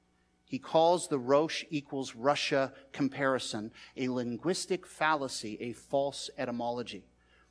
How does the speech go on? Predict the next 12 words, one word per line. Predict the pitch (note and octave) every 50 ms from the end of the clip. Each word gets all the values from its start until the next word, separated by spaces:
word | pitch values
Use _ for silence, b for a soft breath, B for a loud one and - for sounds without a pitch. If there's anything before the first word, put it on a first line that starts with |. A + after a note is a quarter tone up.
| b b _ _ -
Essentially, | A#2 - - A3+ A3 G#3+ - - - D#3 C#3
Rosh | A#2+ A#2+ C#3+ D3 E3 E3+ - - -
is | G2+ C#3+ B2 A#2+
never | C3 C#3 D#3+ D#3+ G3+
used | G3 E3+ D#3 D3+ C#3+ C3 B2+ C3 - -
as | B2+ A2+
a | B2
proper | - - - C3 C3 C3+ - D#3+
name | D#3 D3 C3+ B2 A#2 A2+ A2+ A2 A2+ B B B B B B B _
to | - - B2+
refer | A2+ A#2+ - - - C#3+ C3+
to | C#3 - - C3 A#2+ A#2+